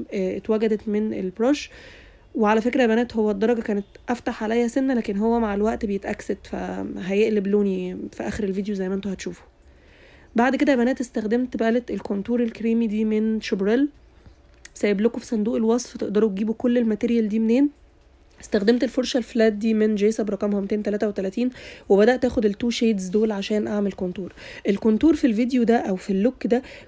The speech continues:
كنت مستهدف ان انا اعرض الوش بتاعي، اخلي ان اطراف الوش تكون متحددة،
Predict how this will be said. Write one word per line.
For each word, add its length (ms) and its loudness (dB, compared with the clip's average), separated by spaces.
كنت 300 4
مستهدف 600 2
ان 220 2
انا 120 4
اعرض 600 0
الوش 380 0
بتاعي، 460 -2
اخلي 420 0
ان 140 2
اطراف 500 -2
الوش 360 -2
تكون 260 0
متحددة، 560 0